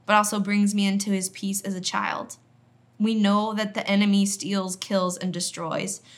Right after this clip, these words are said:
so I never have to wonder where destruction, theft, or death comes from. We know that in the end, God wins. The earth will unite with heaven, and all will be made new.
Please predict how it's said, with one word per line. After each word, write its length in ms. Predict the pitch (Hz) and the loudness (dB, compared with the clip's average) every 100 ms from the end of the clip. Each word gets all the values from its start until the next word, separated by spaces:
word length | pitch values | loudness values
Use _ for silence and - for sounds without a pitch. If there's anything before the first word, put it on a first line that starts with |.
| - | -10
so 140 | - | 2
I 80 | 214 | 6
never 240 | 202 202 | 6 6
have 160 | 226 214 | 6 4
to 140 | - 220 | 2 0
wonder 300 | 190 190 190 | 0 0 0
where 140 | 190 | -2
destruction, 760 | 185 196 - 185 - 208 208 202 | -4 -4 -2 -2 0 2 2 0
theft, 400 | - 190 196 - | -2 -2 -4 -4
or 100 | 202 | -4
death 280 | 185 180 - | -2 -2 -2
comes 260 | - 196 | -4 -4
from. 400 | - 107 107 98 - _ _ _ _ _ | -4 -6 -6 -8 -12 _ _ _ _ _
We 160 | 202 214 | 0 4
know 200 | 202 202 | 6 6
that 140 | 214 | 6
in 100 | 202 | 6
the 160 | 196 196 | 4 2
end, 380 | 190 185 196 | 0 0 -4
God 320 | - 185 180 180 | -2 0 0 0
wins. 520 | 185 - - 240 - _ - _ | -4 -4 -6 -8 -10 _ -20 _
The 140 | 226 | -4
earth 240 | 165 202 202 | 0 0 -2
will 120 | 208 | 0
unite 360 | 208 196 190 196 | 2 4 2 0
with 140 | 208 | -2
heaven, 440 | 196 175 175 180 185 | -4 -4 -4 -6 -6
and 140 | 185 | -2
all 200 | 180 180 | 0 0
will 80 | 180 | -2
be 140 | 190 | -2
made 280 | 185 190 185 | -2 -2 -4
new. 320 | 180 - - | -8 -10 -16